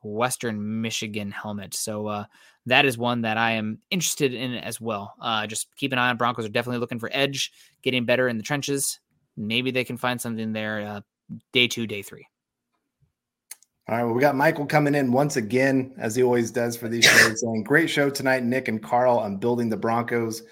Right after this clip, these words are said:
Speaker 2: Go Broncos." And, uh, and then I saw we had Cody W as well, asking about Latu. We talked about him just a little bit ago. Of, yeah, he, he had a pretty good day. Um, he had a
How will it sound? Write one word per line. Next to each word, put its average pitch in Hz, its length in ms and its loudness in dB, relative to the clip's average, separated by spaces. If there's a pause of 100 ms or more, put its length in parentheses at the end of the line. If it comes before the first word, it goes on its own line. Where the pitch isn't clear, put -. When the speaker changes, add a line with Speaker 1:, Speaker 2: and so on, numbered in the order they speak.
(320)
Speaker 2:
Go 123 180 2
Broncos." 113 720 0 (460)
And, 101 460 -2
uh, 95 300 4
and 104 120 -6
then 107 80 -2
I 110 60 0
saw 123 180 0
we 120 80 4
had 113 280 0 (180)
Cody 151 220 2
W 139 340 4
as 117 120 0
well, 131 160 6
asking 127 300 4
about 117 140 2
Latu. 127 320 2
We 120 100 0
talked 127 240 2
about 120 140 2
him 113 80 0
just 117 180 -6
a 113 40 -6
little 110 200 -2
bit 110 160 -4
ago. 107 440 0 (500)
Of, 98 480 2
yeah, 139 180 6
he, 160 160 6 (120)
he 196 100 -4
had 208 100 0
a 202 40 -6
pretty 220 180 2
good 196 160 8
day. 175 240 4 (560)
Um, 98 440 -4 (300)
he 131 60 -14
had 123 160 2
a 123 80 -14